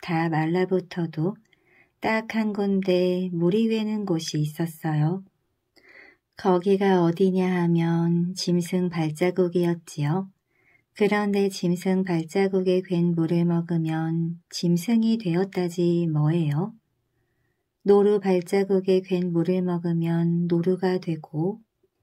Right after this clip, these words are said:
사슴 발자국에 괜 물을 먹으면 사슴이 되고, 토끼 발자국에 괜 물을 먹으면 토끼가 되고 그랬대요.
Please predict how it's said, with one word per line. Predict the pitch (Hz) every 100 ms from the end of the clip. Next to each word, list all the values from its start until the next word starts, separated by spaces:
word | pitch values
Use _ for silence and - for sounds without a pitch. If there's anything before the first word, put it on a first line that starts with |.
| _ _ _ _ _ _
사슴 | - 240 233 233 233
발자국에 | 226 175 170 208 202 202 190 190 190
괜 | 180 175 170
물을 | 170 175 175
먹으면 | 165 160 160 160 160 165 165 170
사슴이 | 226 220 220 214 214 196
되고, | 175 156 151 156 220 - _ _ _ _ _
토끼 | 254 233 - 233 226
발자국에 | 226 165 160 - 202 202 196 190 190
괜 | 185 175
물을 | 165 165 175
먹으면 | 175 170 170 160 160 156 160 160 160 170
토끼가 | 240 233 233 233 226 220
되고 | 220 156 156 151
그랬대요. | 165 170 170 - 151 147 175 196